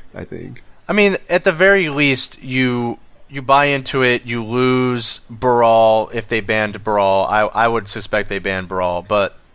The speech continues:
Speaker 2: uh, you lose some polymorph cards, which is not a huge deal. But it's like Richard said, a lot of those cards transfer over pretty well to something, another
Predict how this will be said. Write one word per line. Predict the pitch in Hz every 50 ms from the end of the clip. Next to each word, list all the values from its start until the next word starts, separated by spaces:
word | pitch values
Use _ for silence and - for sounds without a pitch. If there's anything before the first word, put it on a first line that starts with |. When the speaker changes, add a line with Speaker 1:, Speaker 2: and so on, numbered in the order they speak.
| - -
Speaker 2:
uh, | 107 107 101
you | 107 117 120
lose | 123 127 120
some | - 123 104
polymorph | 98 - 123 131 143 151 147 147 143 135 135 135
cards, | - 135 131 127 127 123 120 113 110
which | 113 107 104
is | 110 101
not | 107 113 113 110
a |
huge | 104 - 120 113 104 101 -
deal. | - 110 107 107 104 104 - - - - - - - - -
But | 147 147 156
it's | 160 -
like | 208 185 160
Richard | 160 143 - 127
said, | - 135 117
a | 113
lot | 120 147 170 185
of | 170
those | 165 147 -
cards | - - 143 131 113 -
transfer | - - 143 131 123 - - 123 123
over | 120 113 110 110 104
pretty | 107 - - 196 208 196 147 120 113 110 104
well | - 107 107 107 120 127 127 120 117 110 104
to | - - 117 110 110 107
something, | 101 - 127 117 110 120 117 110 110 -
another | 110 113 113 113 113 110 104 101